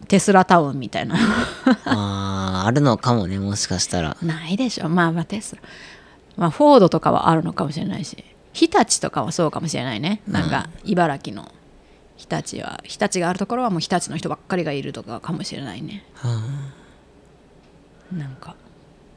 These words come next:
Speaker 2: あー、でもなんかそれ関係だとさ、
Speaker 1: うん。
Speaker 2: 俺、俺が通ってたさ、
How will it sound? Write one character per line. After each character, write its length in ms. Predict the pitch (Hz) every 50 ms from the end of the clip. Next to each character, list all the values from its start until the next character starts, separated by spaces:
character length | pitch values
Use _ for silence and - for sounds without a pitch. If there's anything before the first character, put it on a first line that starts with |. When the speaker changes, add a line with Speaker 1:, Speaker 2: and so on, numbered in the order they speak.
| - - _ - - -
Speaker 2:
あ 280 | - - 92 95 95 95
ー、 40 | 95
で 60 | 95
も 80 | 92 92
な 80 | 95 87
ん 40 |
か 60 | 90 101
そ 160 | - - 101
れ 600 | 110 123 131 139 143 143 143 147 143 143 143 - -
関 300 | - - 175 151 123 -
係 180 | - - -
だ 100 | - -
と 80 | - -
さ、 440 | - - - 82 82 82 - - - 151 - - - - -
Speaker 1:
う 60 | - 165
ん。 220 | 160 151 151 175 147
Speaker 2:
俺、 400 | - 110 113 117 127 131 135 - - - - - - - - - - -
俺 180 | 110 117 131
が 120 | 135 139 139
通 80 | -
っ 120 | 143 147 151
て 140 | - - 151
た 160 | - - 90
さ、 400 | - - - 87 85 85 - -